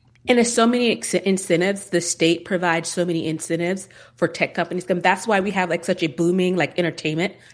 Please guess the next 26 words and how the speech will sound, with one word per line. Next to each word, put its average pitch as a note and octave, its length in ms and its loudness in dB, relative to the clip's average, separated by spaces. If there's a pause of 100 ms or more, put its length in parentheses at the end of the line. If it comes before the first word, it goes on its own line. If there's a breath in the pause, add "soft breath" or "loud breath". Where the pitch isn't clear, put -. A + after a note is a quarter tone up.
complex A#3+ 480 2
here. C4 420 4 (280 loud breath)
Pretty C4 200 2
much C#4 240 -2 (160)
every C4 420 4
movie G3+ 520 4
that A3 200 6
you G3 100 2
could E3+ 200 0
think E3 200 0
of F#3+ 140 4
that's E3+ 200 0
been D#3+ 220 -2
made D3 640 0 (140 loud breath)
has G#3 180 4
been F3+ 160 4
made F3 160 4
right D#3 160 2
here. D#3+ 160 -4
Pretty A#3 220 -2
much A#3 200 0
<laughs> - 220 -2
all C4+ 80 4
the G3+ 80 2
Marvel F#3 340 4
movies G3 480 0